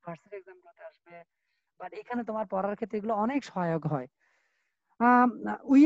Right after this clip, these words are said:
study hard so that," দেখো, এই দেখো, "so that we can do well in life।" আমরা, আহ, কেন প-, পুরো প-, প্রচ-, আহ, প্রচন্ড পড়াশোনা করি, খুব বেশি পড়াশোনা করি, কারণটা হলো যাতে করে আমরা জীবনে ভালো করি।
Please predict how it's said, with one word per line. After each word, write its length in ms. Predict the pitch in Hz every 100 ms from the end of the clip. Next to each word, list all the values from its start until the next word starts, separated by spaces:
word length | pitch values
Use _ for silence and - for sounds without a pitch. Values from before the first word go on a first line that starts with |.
| 302
study 440 | - 285 269 269
hard 440 | 160 156 110 95 - - _ _ _ _ - -
so 100 | 269 330
that," 240 | 196 123 - -
দেখো, 200 | 156 143
এই 100 | 156
দেখো, 200 | 180 160
"so 320 | 151 - - 339
that 320 | 381 - - _ _ _ _
we 60 | 233
can 200 | 247 247
do 400 | _ _ 185 180
well 160 | 247 302 226
in 60 | 262 196
life।" 320 | 151 113 - _ _ _ -
আমরা, 340 | 190 240 247 - _ _ _ -
আহ, 500 | 247 247 - _ -
কেন 360 | 240 262 330 330
প-, 320 | - 226 208 -
পুরো 220 | 240 247
প-, 180 | 214 214
প্রচ-, 360 | 180 220 - 240
আহ, 140 | 175
প্রচন্ড 880 | 156 160 160 _ _ _ _ 247 240
পড়াশোনা 420 | 208 196 - 208 202
করি, 300 | 180 185 185
খুব 160 | 190
বেশি 280 | 160 190 247
পড়াশোনা 460 | 190 185 180 190 180
করি, 160 | 170 170
কারণটা 260 | 175 175
হলো 100 | 240
যাতে 220 | 247 196 190
করে 140 | 190
আমরা 260 | 175 226 381 _ _ 180
জীবনে 360 | 202 247 269
ভালো 280 | 214 185 160
করি। 240 | 143 127